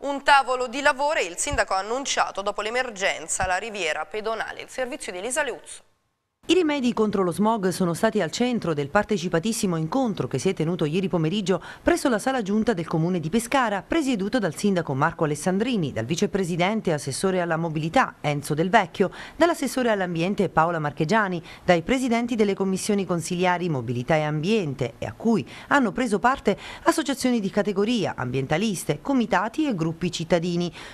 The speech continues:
Speaker 2: tua e aci, tutti convocati per condividere misure che scatteranno dal prossimo dodici gennaio, al fine di limitare il livello delle polveri registrato anche in città, come nel resto d'Italia.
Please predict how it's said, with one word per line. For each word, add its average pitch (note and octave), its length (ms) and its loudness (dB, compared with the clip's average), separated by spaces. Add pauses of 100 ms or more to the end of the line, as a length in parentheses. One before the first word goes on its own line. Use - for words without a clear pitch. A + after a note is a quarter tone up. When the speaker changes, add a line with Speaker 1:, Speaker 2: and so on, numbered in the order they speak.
(120)
Speaker 2:
tua E3+ 400 2
e D#3+ 160 4
aci, C#3+ 420 -2 (200)
tutti F#4 340 4
convocati D#4 640 2
per G#3+ 180 0
condividere G3+ 640 0 (180)
misure F#3+ 460 4
che F#3+ 120 -2
scatteranno B3+ 500 0
dal E3+ 140 -2
prossimo F#3 440 0
dodici F3+ 380 -2
gennaio, D#3+ 120 0 (600)
al D#3 120 0
fine C#4+ 260 2
di F3 120 -2
limitare E3 500 2
il B2+ 80 -6
livello G3 460 2
delle C4 260 2
polveri A#3+ 400 2
registrato G#3 640 2
anche F#3+ 260 0
in F3+ 120 0
città, E3+ 400 0 (260)
come B3+ 280 4
nel C#4 100 0
resto G#3+ 320 0
d'Italia. B2 500 0